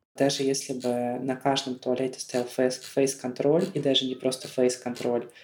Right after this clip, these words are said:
а нормальный такой Д Н К-тест, ну, во-первых, отсутствуют, э,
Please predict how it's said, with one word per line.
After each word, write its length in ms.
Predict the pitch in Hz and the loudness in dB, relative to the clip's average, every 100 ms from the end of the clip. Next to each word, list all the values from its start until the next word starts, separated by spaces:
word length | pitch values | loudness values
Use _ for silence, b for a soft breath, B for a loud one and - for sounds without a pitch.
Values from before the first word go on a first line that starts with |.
| B | B
а 80 | - | 0
нормальный 500 | 131 135 135 131 127 | 2 4 4 4 4
такой 300 | 120 113 123 | 0 0 4
Д 100 | 123 | 6
Н 100 | 123 | 4
К-тест, 600 | 127 127 123 175 208 - - | 4 2 6 6 4 -2 0
ну, 180 | 151 147 | 4 4
во-первых, 440 | 143 135 151 151 - - | 4 2 0 0 -6 -18
отсутствуют, 720 | - - 175 - 139 127 - - | -6 0 0 2 0 0 -2 -2
э, 520 | 123 120 117 120 | 0 2 0 -2